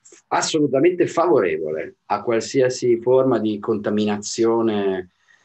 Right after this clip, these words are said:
eh, di tutte le, tutti i media possibili. Non, a con-, contrariamente a molti miei colleghi che si, si sono un po', mm, eh, innervositi, no? Da, da, da, dal,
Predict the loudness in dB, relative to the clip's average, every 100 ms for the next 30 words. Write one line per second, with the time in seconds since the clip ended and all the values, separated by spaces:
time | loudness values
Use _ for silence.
0 | _ _ _ _ -6 -2 -2 -2 -2 -2
1 | -4 0 0 2 2 2 0 -2 -4 -2
2 | 0 0 0 -2 -2 -4 -4 -2 -2 -4
3 | -8 -12 _ _ _ _ _ _ -8 -4
4 | -2 -2 -4 -6 -6 -2 -2 0 0 2
5 | 4 4 2 2 2 0 0 0 2 2
6 | 4 4 2 2 0 0 0 0 -2 -10
7 | _ -20 -20 -14 -10 -6 -4 -4 0 0
8 | -2 -6 -12 -10 -12 -18 -20 -20 _ _
9 | _ -20 -20 -20 _ -10 -8 -10 -14 -16
10 | -18 -18 -18 -14 -8 -2 0 4 2 4
11 | 2 0 -2 2 4 4 2 0 0 -2
12 | -2 -2 -2 -6 -8 -4 -2 -2 -4 -8
13 | -12